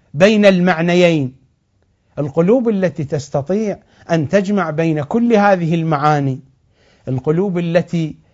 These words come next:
أصحابها هكذا يقولون: "إنما الدنيا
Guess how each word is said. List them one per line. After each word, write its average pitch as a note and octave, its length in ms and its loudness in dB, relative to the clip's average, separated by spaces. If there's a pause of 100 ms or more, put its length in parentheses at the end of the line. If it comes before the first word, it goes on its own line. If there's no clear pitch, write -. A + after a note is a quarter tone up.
(300)
أصحابها F#3 1000 2
هكذا F3 380 2
يقولون: D3 560 0 (260)
"إنما E3+ 360 0
الدنيا F3+ 680 0